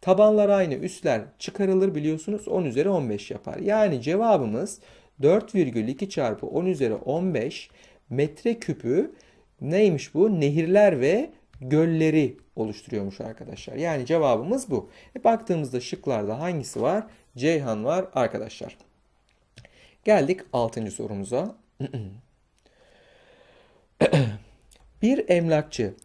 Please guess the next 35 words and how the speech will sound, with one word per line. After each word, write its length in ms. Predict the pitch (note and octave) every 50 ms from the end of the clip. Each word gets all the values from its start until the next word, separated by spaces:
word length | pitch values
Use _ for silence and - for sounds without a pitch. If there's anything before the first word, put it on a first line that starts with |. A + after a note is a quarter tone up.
| _ _ _ -
toplam 580 | - F3+ F3+ - - G#3+ G#3+ A3+ B3 C#4 - -
alanı, 420 | E3+ D#3 D3 D3 C#3 A#2+ A2+ G2+ -
altıncı 380 | C#3 D#3+ F#3 G#3+ - D3+ C#3 -
sorudayız. 540 | - A2 G2+ G#2 G2+ - F#3 F#3 - - -
İki 180 | - - - C#3+
bin 60 | D3
yirmi 240 | C#3 C3 C3 C3 C3
örnek 240 | B2+ B2 A#2+ A#2 -
sorusu 360 | - G#2+ G2+ G2 - - A2
yine. 180 | A2 D3+ F#3+ -
Bir 160 | G3 G#3+ B3 -
emlakçı 580 | - D#3 C#3+ B2 A#2 G#2+ G#2 - - B2+ -
toplam 520 | - E3+ D#3+ E3 D#3+ - G#3+ A3+ A3+ A3 -
alanı 300 | D3 B2 A2+ A#2 D3+ D#3
sekiz 340 | - F3+ F3 - A3 A3
üzeri 240 | G3+ G3 F#3 D#3+ C#3+
beş 240 | E3+ G3 G3 F#3+ -
metre 320 | D3+ C3+ A#2+ - D3 D3+
kare 180 | - - C#3 A#2+
olan 400 | G#2 G2+ G2+ G#2 G#2+ C3+ D#3 C#3+
dikdörtgen 580 | C#3+ C#3+ - - D#3 D#3 D#3 - G3 G3 G3+ F#3+
biçimindeki 580 | F3+ - - B2+ A#2 A#2 D3 F#3 F#3 A#3 F#3+
bir 120 | G#3+ - -
arazisi. 540 | C#3 C#3 C#3 C3 B2 A#2 A2 G2 - - A2
Bakın 240 | C3 B2+ - A#2 -
arazisi 520 | - B2+ B2 A2+ G#2+ G#2+ - - - F3+
burası. 440 | D3+ A#2+ G#2 - - - D#3+ B3 - - - - - - - - - -
Aşağıdaki 560 | D3+ E3 D#3+ - A3+ A3+ G#3+ A#3 A#3+ B3+ A#3
gibi 200 | A3 F#3 D#3 C#3+
dikdörtgen 560 | B2+ - - G3 G3 G3 G3 - A3 G#3+ G3+
biçiminde 340 | - - - B2+ D#3+ G#3+ D4
sekiz 320 | - - B3 B3 C4 A3
eş 180 | G#3+ F#3 F#3+ -
parçaya 380 | D#3 C3 A2+ G#2+ - B2 G#2+
ayıracak. 520 | G2+ G2+ G2 F#2+ F#2+ - - - - -